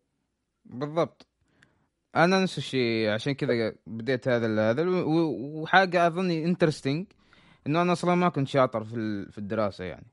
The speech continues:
فهذا نوعًا ما يعطي الناس، آه، صورة إنه مش شرط إنك تكون أكثر واحد عبقري بين زملائك وكذا عشان تحصل درجات عالية ونسبة عالية وتروح بعثة وأيًا كان، يعني.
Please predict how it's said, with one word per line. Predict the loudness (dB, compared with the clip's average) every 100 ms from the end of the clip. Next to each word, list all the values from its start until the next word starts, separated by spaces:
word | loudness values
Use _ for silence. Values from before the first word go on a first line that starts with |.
| _
فهذا | -10 -4 -2
نوعًا | 0 2
ما | 2 4
يعطي | 4 2 2
الناس، | 0 2 0 -2 -4
آه، | -2 0 -2 -4
صورة | -4 -2 0 0
إنه | -2 -2 -4 -6 -10 -20 _ _ _ _ _ _
مش | -8 -6
شرط | -2 -2 -2
إنك | -4 -4
تكون | -4 0 2 2 0 -4 -14 -18 -14 -12 -12 -10 -12
أكثر | -6 -2 2
واحد | 2 2 0
عبقري | 0 0 -2
بين | 0 -2
زملائك | -4 -2 0 2 0 -2
وكذا | -4 0
عشان | 0 0 0 0
تحصل | -2 -6 -6 -4
درجات | -4 -4 -6 -4
عالية | -2 0 0
ونسبة | 0 -4 -4 -2
عالية | -2 -2
وتروح | -4 -8 -10
بعثة | -6 -6 -6 -6
وأيًا | -6 -8 -12 -10 -8 -8 -8
كان، | -10 -10
يعني. | -14 -18